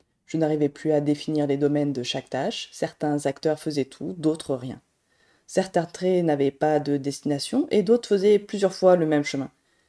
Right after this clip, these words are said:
C'est là que je me suis rendu compte que le plus important manquait. Il n'y avait pas de flux monétaire. Ce qui était une application complexe à mettre en œuvre avec de nombreux acteurs externes, des processus complexes et des mois de développement n'avaient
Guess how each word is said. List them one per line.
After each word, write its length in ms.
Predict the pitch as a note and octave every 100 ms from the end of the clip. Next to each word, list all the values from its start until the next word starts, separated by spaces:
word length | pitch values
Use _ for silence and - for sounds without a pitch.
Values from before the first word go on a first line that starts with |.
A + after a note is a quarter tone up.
| _
C'est 160 | - A3+
là 160 | B3 D#4+
que 140 | G#3+
je 80 | F#3
me 100 | F#3
suis 160 | -
rendu 240 | E3+ E3 D#3+
compte 220 | A#3 B3+
que 80 | E3+
le 80 | C#3+
plus 200 | - D#3
important 460 | D3 - - A3+
manquait. 480 | A3 G3 F#3+ F3+ F3 _ _ _
Il 80 | F3
n'y 120 | F3+
avait 140 | F3 E3
pas 280 | - G#3+
de 100 | G3+
flux 300 | D#3 - F3
monétaire. 720 | F#3+ E3 F3 E3 D#3+ D3 C3+ - _ _ _ _ _ _ -
Ce 120 | -
qui 160 | C4 A3+
était 160 | A3
une 220 | G#3+ - D#3+
application 480 | D#3 - D3+ D#3
complexe 480 | C#3+ E3 D3 D#3 D#3
à 40 | D#3
mettre 240 | D3+ -
en 120 | D#3
œuvre 160 | D3+ D3
avec 240 | D3 C#3+
de 60 | -
nombreux 440 | D3 D3 D3 D3
acteurs 300 | C#3+ - C#3+
externes, 560 | C#3+ - G3 C#4+ A#3+ D3 _ - -
des 100 | D#3+
processus 560 | D#3+ D#3+ D3+ D3+ D#3 D3
complexes 460 | - C3+ C4 - -
et 80 | G3+
des 160 | F3+
mois 180 | F3+ E3+
de 120 | C#3+
développement 640 | C#3+ A3 A#3+ F#3+ E3+ D#3+ G3
n'avaient 340 | D3+ D3+ D#3